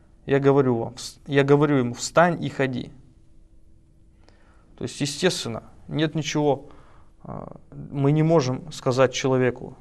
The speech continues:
ни о прощении его грехов, ни о, а, исцелении его словом, потому что это всё может совершить только Бог. Но вместе с тем мы здесь должны увидеть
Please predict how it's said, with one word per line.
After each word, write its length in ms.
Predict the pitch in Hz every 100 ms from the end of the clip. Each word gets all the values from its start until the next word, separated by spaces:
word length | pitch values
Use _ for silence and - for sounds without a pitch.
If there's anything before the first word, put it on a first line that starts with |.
| -
ни 140 | 131
о 80 | 147
прощении 460 | 139 127 - 151 156
его 180 | 147
грехов, 420 | 139 139 143 147 135
ни 180 | 123
о, 420 | 131 135 135 135 - - - - - -
а, 320 | 120 117 - -
исцелении 640 | 147 - 147 175 170 120
его 340 | 110 110 - - -
словом, 500 | - 151 135 120 - - - - - - - - - - -
потому 280 | - 127 131
что 160 | - 139
это 100 | 135
всё 160 | -
может 240 | 143 143 143
совершить 440 | 143 135 147 143
только 320 | 135 135 151
Бог. 240 | 139 127 - - - _ - - - _ - - - - -
Но 100 | 147
вместе 280 | 165 170
с 100 | 151
тем 200 | - 190
мы 80 | 156
здесь 240 | 131 151 131
должны 360 | 139 135 143
увидеть 520 | 147 135 170 147 -